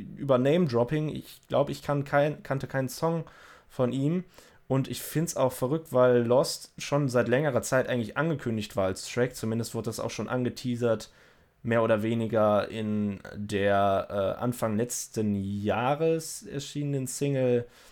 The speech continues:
äh, Paid My Dues von N F. Äh, am Ende des Videos zeichnet er Lost auf ein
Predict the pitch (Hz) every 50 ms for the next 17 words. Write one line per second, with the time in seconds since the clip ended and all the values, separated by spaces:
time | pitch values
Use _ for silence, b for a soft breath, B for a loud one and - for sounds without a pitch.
0 | b b b b b - 120 107 107 104 - _ - - 135 135 - 123 117 110
1 | 107 113 120 135 160 180 - - - - - _ _ _ _ _ _ - - -
2 | - - - 135 139 139 131 135 139 143 151 165 - - - - _ _ _ _
3 | b b b b b b b b b b b b - - 107 110 113 107 107 113
4 | 107 117 123 120 110 113 - - 117 120 117 117 107 107 - - 104 104 117 -
5 | - 113 104 101 98 101 98 98 107 - - - 107 104 101 110 123 123 - -
6 | - - - 107 - - 110 110 110 113 113 117 113